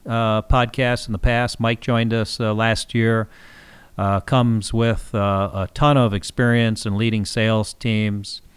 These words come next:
Uh, he, uh, also, uh, has a lot of, um, uh, experience in the pharmaceutical and high value,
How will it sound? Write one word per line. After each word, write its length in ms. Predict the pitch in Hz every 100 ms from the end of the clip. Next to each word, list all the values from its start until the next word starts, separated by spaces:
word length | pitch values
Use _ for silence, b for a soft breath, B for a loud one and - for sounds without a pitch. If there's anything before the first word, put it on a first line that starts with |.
| b b b b b
Uh, 300 | 101 98 98
he, 320 | 95 151 139
uh, 220 | 127 117 117
also, 600 | 127 127 - 123 117 110
uh, 120 | 107
has 180 | 110 107
a 40 |
lot 300 | 107 107 110
of, 200 | 104 95
um, 420 | 101 101 98 95 92 _ - - - -
uh, 320 | 98 95 92 85
experience 600 | 110 - 160 151 120 -
in 100 | 113
the 80 | 98
pharmaceutical 1000 | - 127 107 - 151 143 - 135 127 113
and 100 | 92
high 200 | 101 117
value, 640 | 104 113 117 117 113 113